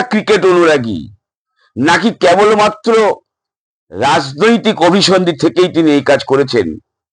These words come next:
তা বলতে পারবো না। তবে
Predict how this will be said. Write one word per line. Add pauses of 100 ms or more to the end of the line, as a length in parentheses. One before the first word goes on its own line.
(140)
তা
বলতে
পারবো
না। (1080)
তবে